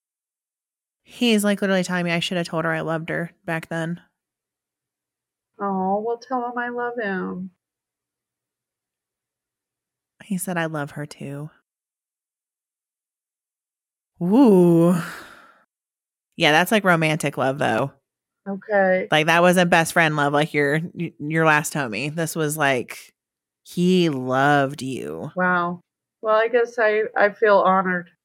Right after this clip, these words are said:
Speaker 1: Like, I think he feels like you were the one that got away.
Speaker 2: Right. I could see that.
Speaker 1: I, and I, <laughs>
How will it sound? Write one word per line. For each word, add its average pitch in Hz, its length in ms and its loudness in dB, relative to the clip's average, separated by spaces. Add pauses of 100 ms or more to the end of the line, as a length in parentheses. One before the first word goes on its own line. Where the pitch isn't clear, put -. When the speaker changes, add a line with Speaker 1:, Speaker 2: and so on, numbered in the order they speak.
(140)
Speaker 1:
Like, 147 280 0
I 151 140 2
think 180 180 0
he 185 160 -2
feels 180 260 4
like 170 160 2
you 175 120 2
were 170 120 6
the 160 100 2
one 156 140 2
that 151 120 0
got 151 180 2
away. 147 520 -2 (800)
Speaker 2:
Right. 185 340 0 (840)
I 220 120 2
could 269 180 -6
see 202 180 -4
that. 165 260 0 (1500)
Speaker 1:
I, 151 220 -2 (140)
and 165 180 -8
I, 151 440 2 (1120)
<laughs> 208 840 2